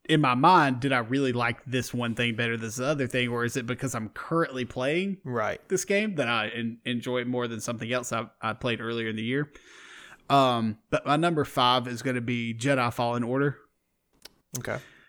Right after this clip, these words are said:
Speaker 1: Um, because I feel like that game has really taken what a modern first-person adventure Star Wars game looks like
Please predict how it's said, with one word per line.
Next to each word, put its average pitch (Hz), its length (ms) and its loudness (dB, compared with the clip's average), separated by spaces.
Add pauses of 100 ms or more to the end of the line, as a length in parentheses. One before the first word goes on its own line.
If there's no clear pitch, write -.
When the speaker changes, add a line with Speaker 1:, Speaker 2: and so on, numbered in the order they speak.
(220)
Speaker 1:
Um, 110 520 0 (120)
because 123 840 0
I 117 100 0
feel 127 140 -2
like 110 180 -2
that 117 140 0
game 117 340 0
has 113 600 -4 (460)
really 131 920 6 (840)
taken 127 560 2
what 120 260 -2
a 120 260 0
modern 113 800 0 (920)
first-person 135 680 0
adventure 113 460 -4
Star 113 300 -4
Wars 127 240 -2
game 110 240 -2
looks 139 200 -2
like 156 400 0